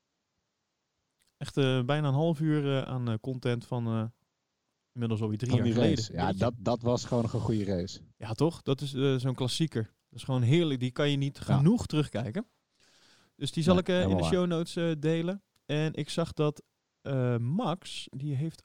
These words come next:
Speaker 1: ook iets op zijn, eh, ik, volgens mij was het zijn Instagram. Even kijken, waar zie ik dat?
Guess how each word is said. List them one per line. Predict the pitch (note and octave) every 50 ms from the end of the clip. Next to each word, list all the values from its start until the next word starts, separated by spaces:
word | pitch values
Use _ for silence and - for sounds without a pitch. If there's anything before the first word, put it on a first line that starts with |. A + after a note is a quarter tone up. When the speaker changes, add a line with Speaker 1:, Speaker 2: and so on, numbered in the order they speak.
| _
Speaker 1:
ook | - - B3+ - - -
iets | D#3+ C#3 - -
op | - -
zijn, | - - C#3 C3 B2+ B2+ - -
eh, | B2 B2 A#2+ A2+ A2+ A2+ - -
ik, | B2+ -
volgens | - - - E3
mij | D#3+ G#3 A#3+
was | G3+ D#3
het | - -
zijn | - B2 - -
Instagram. | - C4+ B3 - - B2+ - B2+ A#2 A#2 D#3 A3+ C4 _ _ _ _ _ _ _ _ - _
Even | - -
kijken, | - E3+ - C3
waar | A#2+ A#2
zie | A2+ C3
ik | - -
dat? | -